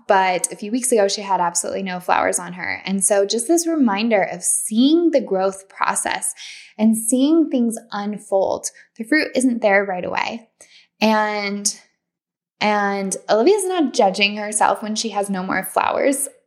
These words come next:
on her at the moment. Plants, plants don't do that. They just are. And yet we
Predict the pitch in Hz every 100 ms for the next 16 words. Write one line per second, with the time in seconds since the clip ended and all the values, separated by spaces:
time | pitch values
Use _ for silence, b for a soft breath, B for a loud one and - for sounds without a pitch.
0 | _ 202 202 214 196 190 196 240 226 B
1 | B B 202 - 190 175 196 269 - _
2 | - _ - 254 269 269 - - 254 262
3 | 247 269 185 - 214 269 277 196 165 B
4 | B B B B 214 214 220 220 - -
5 | _ _ _ _ _ _ _ 202 214 233
6 | 247 254 254 254 247 240 -